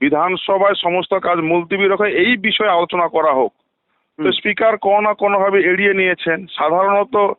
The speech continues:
Speaker 1: যদি প-, আলোচনা করতে নাও দেন, at least তাদের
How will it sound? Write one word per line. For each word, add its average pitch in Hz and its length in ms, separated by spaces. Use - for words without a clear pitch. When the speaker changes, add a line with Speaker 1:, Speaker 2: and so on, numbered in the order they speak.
Speaker 1:
যদি 180 220
প-, 175 220
আলোচনা 165 320
করতে 196 240
নাও 160 340
দেন, 180 240
at 190 380
least 226 200
তাদের 202 280